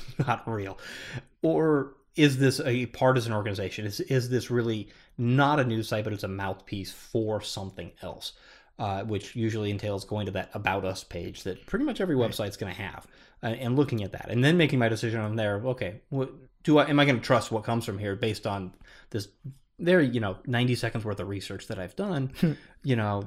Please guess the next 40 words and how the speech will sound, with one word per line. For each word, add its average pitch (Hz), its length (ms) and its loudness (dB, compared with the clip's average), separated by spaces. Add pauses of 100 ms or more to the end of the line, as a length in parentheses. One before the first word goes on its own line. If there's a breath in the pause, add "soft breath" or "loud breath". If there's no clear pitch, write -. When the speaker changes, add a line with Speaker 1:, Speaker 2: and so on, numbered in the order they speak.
Speaker 1:
do 131 160 4
I? 120 80 10
Speaker 2:
It's - 180 8
not 277 180 10
that 208 140 8
difficult, 175 460 6
really. 147 260 4
Mo-, 135 240 0
a 196 60 -4
lot 220 300 12
of 165 80 8
times 135 280 4
you 285 120 10
can 226 300 8
get 147 180 4
fooled 151 340 10
for 123 140 -4
sure. 165 260 2
Speaker 1:
Sure. 349 560 4
Speaker 2:
But 175 140 8
it 175 100 10
takes 190 240 8
skepticism 143 760 6
on, 139 260 4
on 131 180 2
the 135 80 2
consu-, 147 560 2
on 135 240 2
the 131 320 0 (140)
content 175 520 4
consumer, 170 520 0
basically. 120 640 -4 (580 loud breath)
Um, 156 300 6
and 147 160 2
if 147 160 2
you 175 60 4
don't 170 220 6
have 151 120 4
skepticism, 156 880 4
then 135 760 4